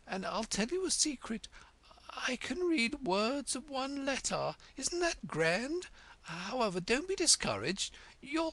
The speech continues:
come to it in time. Here the Red Queen began again.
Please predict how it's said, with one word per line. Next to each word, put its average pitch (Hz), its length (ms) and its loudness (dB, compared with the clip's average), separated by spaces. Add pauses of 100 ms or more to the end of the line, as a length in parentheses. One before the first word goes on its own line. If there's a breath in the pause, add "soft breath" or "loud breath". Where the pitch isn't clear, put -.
come 294 220 -2
to - 80 -2
it - 80 0
in 320 120 -4
time. 170 540 0 (1200)
Here 139 300 2
the 107 120 -2
Red 110 260 2
Queen 90 340 -4
began 95 500 -2
again. 87 520 -2